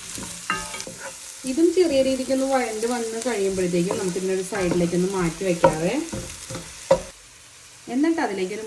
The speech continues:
മൂന്ന് മുട്ട ഞാൻ പൊട്ടിച്ചൊഴിക്കുവാണേ. അതിനുശേഷം നമുക്ക് ഇതിനെ ചെറുതായിട്ടൊന്ന് വഴറ്റിയെടുക്കണം കേട്ടോ. ഇങ്ങനെ just ഒന്ന് പൊട്ടിച്ചു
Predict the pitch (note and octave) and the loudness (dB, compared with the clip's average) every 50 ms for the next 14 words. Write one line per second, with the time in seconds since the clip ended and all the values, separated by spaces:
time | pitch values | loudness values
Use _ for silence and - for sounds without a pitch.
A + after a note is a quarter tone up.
0 | A3 A3 A3+ A3+ A#3 B3 C4+ C#4 C4 A3+ F3 - F#3 G3 G3 F#3+ - G#3 F3+ F#3 | -8 -6 -6 -4 -2 0 0 2 2 0 -2 -2 -4 -4 -4 -4 -6 -6 -2 -2
1 | E3+ - G3 F#3 E3+ E3 E3 F#3+ F#3 F3+ E3+ D#3+ E3 G#3+ C4+ D4+ D4 - - - | -2 0 2 2 2 2 0 0 0 2 2 2 0 0 -2 -2 -4 -6 -12 -12
2 | - - - - - - - - - - - - - - - - - - - - | -14 -14 -12 -12 -12 -12 -12 -12 -10 -10 -10 -10 -10 -10 -10 -10 -10 -10 -10 -8
3 | - - - - - - - - - - - - - - - - - - - - | -10 -10 -10 -10 -10 -10 -8 -8 -10 -10 -10 -12 -10 -10 -10 -10 -10 -10 -10 -10
4 | - - - - - - - - - - - - - - - - - - - - | -8 -8 -8 -10 -8 -10 -10 -12 -12 -12 -12 -10 -10 -10 -12 -12 -18 -20 -20 -20
5 | - - - - - A3 A#3+ C4 D#4+ F#4+ F#4 F#4 D#4+ A3 F#3 E3+ F3 G3 A3+ C#4+ | -20 -20 -20 -14 -8 -6 -2 0 2 0 2 0 -2 0 0 -2 -2 -4 -6 -6
6 | D4 - - - - G#3+ G3+ G3+ F#3 F#3 A#3+ A3 F#3 F3+ F3+ G3 G3 - G#3+ F3+ | -8 -8 -12 -14 -10 -8 -6 -6 -6 -6 -6 -4 0 0 0 0 0 -4 -4 -2
7 | F3+ F3+ F3+ F3+ F3+ F3 F3 F#3 - - - F#3+ F3+ F3+ F#3 F#3 F3 E3 E3 - | -2 -2 -2 -2 0 0 0 0 0 -2 0 0 0 2 2 2 0 0 0 -2
8 | - G#3 F#3+ F3 E3+ E3+ E3 D#3+ D#3 D#3+ E3 G#3 G#3 F#3+ E3+ - - - - - | -4 -4 -2 0 2 2 2 2 0 -2 -4 -4 -4 -4 -4 -6 -6 -12 -14 -14
9 | - - - - - F3+ F3+ F3+ F3 F#3 F#3+ F3 - - F#3+ F#3+ F#3+ F3+ F3+ G3 | -16 -14 -10 -6 -4 -2 0 0 -2 -2 -4 -6 -8 -6 -6 -6 -6 -6 -6 -6
10 | F3+ F3 - F3+ F3 - | -6 -4 -4 -4 -4 -2